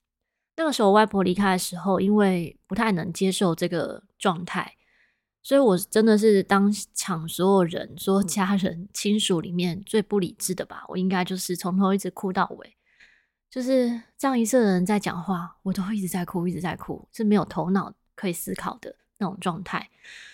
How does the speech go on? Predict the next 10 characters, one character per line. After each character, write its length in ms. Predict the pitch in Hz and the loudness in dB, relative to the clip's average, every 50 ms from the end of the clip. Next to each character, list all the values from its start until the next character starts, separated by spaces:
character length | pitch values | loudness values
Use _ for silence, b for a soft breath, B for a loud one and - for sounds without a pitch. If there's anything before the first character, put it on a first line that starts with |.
| B B B _ | B B B _
所 120 | - 269 | -4 -4
以 240 | 277 269 247 214 - _ - - - | -2 -2 -2 -4 -6 _ -4 0 2
当 260 | 254 240 240 247 254 | 2 4 4 2 0
天 460 | 233 - - 247 240 240 240 247 233 - _ _ _ _ _ | -2 0 2 2 4 4 2 0 -4 -8 _ _ _ _ _
就 140 | - 226 208 | -2 0 0
开 220 | - 208 208 214 | 2 2 0 0
始 120 | 196 - 180 | 0 2 2
要 160 | 180 190 196 | 2 2 2
决 220 | 185 - 175 165 175 | 0 -2 -6 -4 -2
定， 300 | - 202 185 175 160 | -2 0 -2 -2 -4